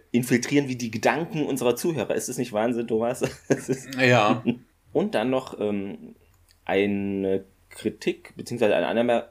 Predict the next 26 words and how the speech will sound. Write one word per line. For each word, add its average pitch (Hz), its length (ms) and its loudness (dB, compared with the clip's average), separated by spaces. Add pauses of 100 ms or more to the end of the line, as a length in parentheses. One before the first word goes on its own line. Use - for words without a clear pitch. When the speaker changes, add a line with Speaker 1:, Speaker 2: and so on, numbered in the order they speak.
(120)
Speaker 1:
An-, 120 280 -2 (180)
Anmerkung? 170 720 -2 (240)
Nee, 87 300 -6
Anmerkung. 104 240 0
Speaker 2:
Anmerkung. 85 380 -2 (380)
Speaker 1:
Ähm, 92 260 -4
zu - 160 -4
der 101 140 4
Folge 110 500 2 (800)
Die 107 120 -2
Höhle 131 200 0
des 127 160 -8
Löwen 120 200 2
Teil 95 240 -4
eins - 440 -2 (400)
von 143 200 0
unserem 123 460 0 (320)
Zuhörer 113 400 2
auf - 140 0
Twitter, 101 400 0 (480)
at - 400 2 (120)
O 143 680 4
O - 60 -8
X - 340 -6
unterstrich 117 520 2
Wheel. 139 460 -2